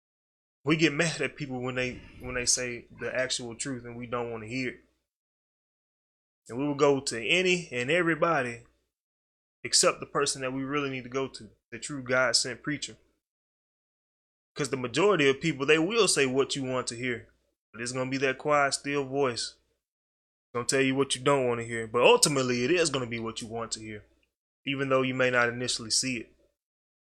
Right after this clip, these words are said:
'Cause we're always put in situations where we don't naturally see what was going on. Um, we talked about this a long time before. We, um, titled it Natural Eye versus the Spiritual Eye.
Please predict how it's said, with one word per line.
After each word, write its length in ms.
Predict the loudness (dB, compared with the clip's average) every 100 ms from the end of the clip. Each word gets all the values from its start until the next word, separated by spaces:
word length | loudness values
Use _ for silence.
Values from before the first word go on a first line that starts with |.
| -14
'Cause 120 | -4
we're 160 | 4 8
always 360 | 8 8 4
put 200 | 0 -4
in 100 | -2
situations 880 | -4 -4 -4 -2 -2 -2 -4 -10 -12
where 300 | -8 -6 -6
we 220 | -8 -4
don't 260 | -2 -2 -4 -14 _ _ _ _
naturally 640 | -4 4 4 4 -2 -2
see 460 | 2 4 2 -4 -12 _ _ _ _ _ _ _
what 160 | 0 0
was 140 | -2
going 320 | 0 2 4
on. 240 | 4 4 4
Um, 180 | 2 2
we 80 |
talked 300 | 4 6 6
about 280 | 4 2 2
this 180 | 0 -2
a 180 | -4 0
long 320 | 4 4 4
time 240 | 4 2
before. 320 | 0 -2 0 2
We, 200 | 0 0
um, 220 | -2 0
titled 320 | 2 4 4
it 80 | 0
Natural 380 | 2 2 2 2
Eye 140 | 2
versus 360 | 2 0 -2 -4
the 80 |
Spiritual 560 | -6 0 -2 -2 -6 -4
Eye. 160 | -4